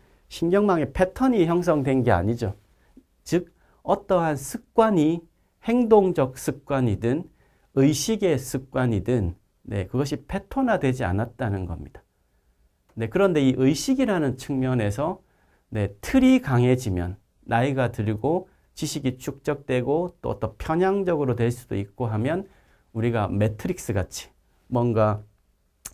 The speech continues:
어떤 사고 체계에 대한 틀이 생겨나기 시작하죠. 그리고 때로는 의식이 고착화되는 경우도 생깁니다. 뭔가 하면 답답하고 뭔가 통하지 않고 저 사람은 굉장히 강한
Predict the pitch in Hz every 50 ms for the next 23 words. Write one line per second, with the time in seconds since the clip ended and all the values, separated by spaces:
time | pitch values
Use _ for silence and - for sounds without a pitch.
0 | - _ _ _ _ - - 139 139 - 143 127 123 127 - - 135 131 127 156
1 | 156 151 151 - - - 175 156 160 165 160 143 - 123 113 110 117 - - -
2 | - 220 208 208 208 196 196 - 175 170 170 165 156 139 127 120 120 117 123 123
3 | 123 - - - 107 104 - - 98 - - - _ _ _ _ _ _ _ _
4 | _ _ _ _ _ _ _ _ _ _ _ _ _ _ _ _ _ _ _ _
5 | _ _ - - 131 127 127 117 139 156 156 156 - - 151 151 160 160 151 143
6 | 151 156 - 123 123 123 127 - 175 151 151 131 135 - - 151 - - - -
7 | 170 - - - - 135 123 127 117 107 110 110 110 104 - 107 101 104 107 104
8 | 127 147 - - 143 135 127 107 92 80 80 - - _ _ _ _ _ _ _
9 | _ _ _ _ _ _ _ _ _ _ _ _ _ _ _ _ - - _ _
10 | - 131 156 185 202 202 180 160 156 143 131 120 107 101 - - 143 135 139 -
11 | 113 104 98 101 - - 123 143 170 180 160 151 131 135 - - - - - 175
12 | 196 202 202 196 - 147 117 92 82 78 - - 101 - _ _ _ _ _ _
13 | _ _ _ _ _ _ - - 143 143 196 190 190 170 165 151 - - 170 214
14 | 254 262 262 240 214 180 160 - - 107 110 117 143 147 147 139